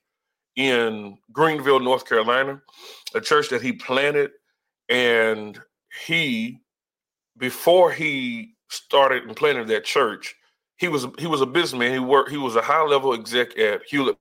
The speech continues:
Packard. And he, for whatever reason, chose me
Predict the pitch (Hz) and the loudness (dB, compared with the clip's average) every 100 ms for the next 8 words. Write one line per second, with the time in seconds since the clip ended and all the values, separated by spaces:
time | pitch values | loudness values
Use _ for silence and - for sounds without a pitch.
0 | _ _ _ _ _ - 113 95 - _ | _ _ _ _ _ 0 0 0 -12 _
1 | - 113 113 104 101 98 - _ _ _ | 0 2 4 0 -4 -12 -16 _ _ _
2 | _ _ - 165 156 127 117 117 - _ | _ _ -12 -4 -2 0 -2 -8 -14 _
3 | _ _ _ _ _ _ 113 104 104 165 | _ _ _ _ _ _ -6 -4 4 6
4 | 180 143 135 143 117 113 - 147 139 117 | 6 4 0 -4 -6 -6 2 2 2 -4
5 | 120 151 117 117 | -2 -2 -4 -8